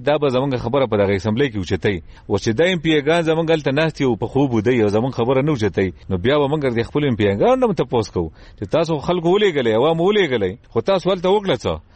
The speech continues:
دوی به مونږ ته دا جواب دی، دی مونږ له جواب راکوي. که زه اپوزیشن کې وم، ما له جواب راکوي. که بل هم په جواب به وله ورکوي. دا د لیوي مسله هم چې اوس دا ټال مټول ښکار شوې ده. دوی په کار چې دوی دا بل کتلی وی، سټډي کړی وی. خو دا زما خیال دی چې نوي تللي دي غریبانان چې سټډي کړی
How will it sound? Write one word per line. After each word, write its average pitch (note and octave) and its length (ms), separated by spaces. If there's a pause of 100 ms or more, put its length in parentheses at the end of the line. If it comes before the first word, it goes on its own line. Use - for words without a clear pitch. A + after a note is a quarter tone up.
(200)
دوی F3+ 160
به F3 100
مونږ F#3 180
ته F3+ 280
دا A#2 240
جواب A2 360
دی، A#3+ 160
دی D#3 80
مونږ B2+ 160
له A2 120
جواب F#3 240
راکوي. C3+ 260
که G#2 100
زه A#2 140
اپوزیشن C3+ 380
کې G#3 160
وم، E3 80
ما C3+ 80
له G#2 100
جواب F#2+ 300
راکوي. F#2+ 280
که B2 140
بل D3 180
هم A3+ 80
په F#3+ 160
جواب A#2+ 280
به A2 80
وله A2 120
ورکوي. A2 300
دا A#2 140
د A#2+ 80
لیوي A3+ 280
مسله C3+ 320
هم B2 60
چې A#2+ 100
اوس A2+ 160
دا A#2 80
ټال A2 240
مټول G#2 320
ښکار G2 240
شوې G2 200
ده. F2 80 (300)
دوی C3 100
په C#3+ 140
کار G3 240 (120)
چې A#2+ 180
دوی D#3 80
دا D3+ 120
بل E3 180
کتلی F#3 400
وی، A#2 100
سټډي D3 320
کړی G3 240
وی. G2 100 (160)
خو A#2+ 80
دا E3+ 200 (400)
زما D#3 220
خیال G3+ 220
دی A#3 60
چې F3+ 160
نوي F#3+ 240
تللي G3+ 200
دي E3+ 160
غریبانان D3+ 360
چې C#3 80
سټډي C3+ 380
کړی E3+ 160